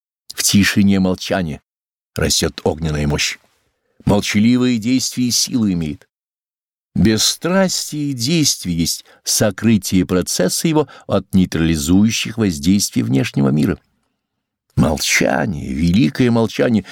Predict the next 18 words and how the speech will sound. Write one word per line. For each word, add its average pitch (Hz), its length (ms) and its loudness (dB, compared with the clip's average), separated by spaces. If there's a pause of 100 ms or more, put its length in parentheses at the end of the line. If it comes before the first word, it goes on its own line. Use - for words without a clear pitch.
(120)
кто - 240 0
постиг - 440 -2
его 92 140 2
тайну? 117 400 -2 (1000)
Отсюда 90 420 0
принцип 98 420 0
сокровенности 95 1160 0
в 78 80 -6
действии, 80 520 -4 (560)
отсюда 92 440 0
тайна 101 420 -4
наших 95 340 -6
решений, 80 520 -4 (840)
отсюда 71 400 0
крылья 127 520 2
растущей 127 560 -4
мощи 113 340 -2
Архата. - 420 -4